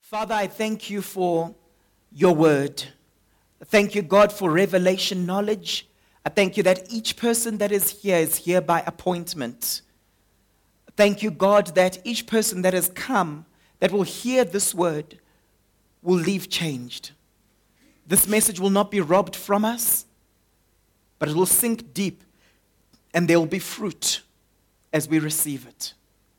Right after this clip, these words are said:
We come against every hindrance in the name of Jesus. Everything that would want to hinder us from benefiting from something that's our right,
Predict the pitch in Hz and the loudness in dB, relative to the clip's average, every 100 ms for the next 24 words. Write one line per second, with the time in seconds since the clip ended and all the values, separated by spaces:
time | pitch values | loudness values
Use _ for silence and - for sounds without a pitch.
0 | _ _ _ _ 180 165 180 202 175 208 | _ _ _ _ -2 2 2 4 4 2
1 | - - 202 202 180 175 196 185 214 214 | 2 2 0 0 -2 0 -2 -2 -4 -4
2 | - 185 185 185 190 185 - 151 135 131 | -6 -4 -2 -2 -4 -6 -6 -6 -6 -8
3 | - - - _ _ _ - 214 240 240 | -8 -8 -12 _ _ _ -2 2 2 2
4 | 220 208 214 202 175 190 214 - - 175 | 2 2 2 -2 2 0 0 -6 -8 -8
5 | - 254 247 233 - 175 - - - _ | -6 -2 2 2 2 0 0 -2 -4 _
6 | _ _ 202 175 - 185 233 233 - - | _ _ -2 -2 0 0 2 0 -6 -10
7 | - 113 _ _ _ _ _ _ _ - | -10 -10 _ _ _ _ _ _ _ -4
8 | 175 - 170 180 175 156 160 - 170 180 | 0 0 -2 -4 -2 -2 -2 -4 0 0
9 | 147 160 139 - | 2 0 -2 -8